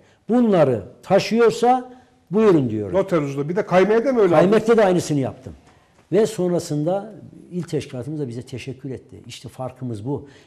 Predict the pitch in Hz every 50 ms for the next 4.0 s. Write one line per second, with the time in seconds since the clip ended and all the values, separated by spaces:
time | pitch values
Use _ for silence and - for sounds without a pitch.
0 | _ _ - 214 240 220 170 - - - 151 151 156 156 156 156 - - 170 165
1 | 160 160 151 147 143 110 123 - 147 - - 139 127 117 - - 123 117 117 117
2 | 110 98 95 95 98 127 139 143 139 139 135 127 117 127 117 120 113 101 - 110
3 | 104 101 95 90 - _ _ _ - _ _ _ _ _ 120 123 123 123 123 120